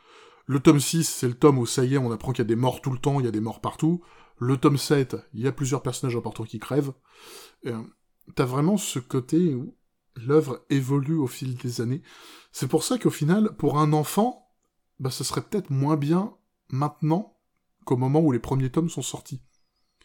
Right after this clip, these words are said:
Parce que quand le premier tome est sorti, enfin, surtout entre le tome quatre et cinq, il s'est passé genre trois, quatre ans, je sais plus combien de temps il s'est passé, c'était long, tout ça pour ça.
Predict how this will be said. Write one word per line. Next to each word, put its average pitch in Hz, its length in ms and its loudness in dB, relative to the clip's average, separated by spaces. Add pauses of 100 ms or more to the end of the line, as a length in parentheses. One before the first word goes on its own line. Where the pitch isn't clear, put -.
(760)
Parce - 100 -10
que 123 40 -4
quand 139 100 2
le 131 60 2
premier 147 260 2
tome 147 180 4
est 131 40 0
sorti, 190 560 0
enfin, - 120 -4
surtout 156 260 -2
entre 135 160 0
le 123 40 -2
tome 135 220 2
quatre 139 240 -2
et 135 60 0
cinq, 151 260 -2
il - 40 -18
s'est - 160 -6
passé 117 260 -6
genre 113 200 -6
trois, 139 220 -8
quatre - 280 -4
ans, 131 120 -6
je - 60 -16
sais 123 60 -14
plus - 120 -14
combien 127 140 -8
de 127 60 -10
temps 123 60 -10
il - 40 -14
s'est - 80 -12
passé, 117 260 -8
c'était 110 260 -8
long, 127 140 -4
tout 123 200 -8
ça 120 100 -6
pour - 180 -14
ça. 123 180 -10